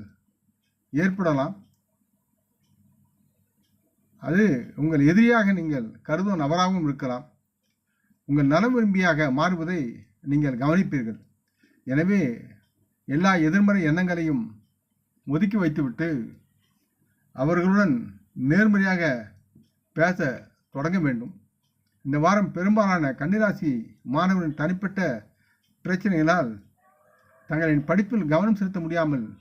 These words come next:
இருப்பார்கள். இதனால் இவர்களின் படிப்பில் எதிர்மறையான தாக்கத்தை சந்திப்பார்கள். இவர்களுக்கு இது ஒரு பெரிய மன வருத்தத்தை தரும்.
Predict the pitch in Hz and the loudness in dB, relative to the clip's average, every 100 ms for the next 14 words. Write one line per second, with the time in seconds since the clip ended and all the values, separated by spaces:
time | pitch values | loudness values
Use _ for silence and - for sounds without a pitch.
0 | _ _ _ _ _ _ _ _ 135 160 | _ _ _ _ _ _ _ _ -4 -2
1 | 190 170 127 123 - _ _ _ _ _ | 0 0 0 -10 -16 _ _ _ _ _
2 | _ _ _ - 139 190 220 185 175 156 | _ _ _ -6 0 2 2 0 -4 -6
3 | 160 185 202 226 156 139 202 208 202 190 | -2 -2 0 -2 -2 -2 -2 0 0 0
4 | 165 123 - - _ _ _ _ _ _ | 0 -4 -10 -20 _ _ _ _ _ _
5 | _ _ _ _ 160 185 214 - 175 131 | _ _ _ _ -4 -2 -2 -4 -2 -2
6 | 110 151 165 196 190 156 135 - - _ | -4 -2 0 0 2 0 0 -6 -12 _
7 | _ _ _ _ _ _ _ _ - 143 | _ _ _ _ _ _ _ _ -6 0
8 | 151 143 143 123 117 - 139 185 180 127 | 2 0 -2 -8 -8 -6 -4 -2 -2 -4
9 | 127 - - 190 214 151 160 233 202 - | -8 -10 -4 0 2 2 4 4 2 -2
10 | 156 151 143 143 131 135 | -8 -4 -4 -4 -6 -6